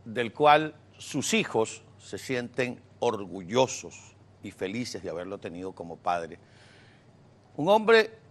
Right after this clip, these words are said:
que sus sobrinos y su familia van a recordar como un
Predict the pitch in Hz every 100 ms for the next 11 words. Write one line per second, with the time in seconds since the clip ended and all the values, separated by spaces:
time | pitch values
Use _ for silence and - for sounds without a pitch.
0 | _ - 123 127 - 113 170 180 113 95
1 | 92 107 107 117 151 131 123 117 - -
2 | 104 127 151 135 - 98 110 123 120 113
3 | 107 101 113 123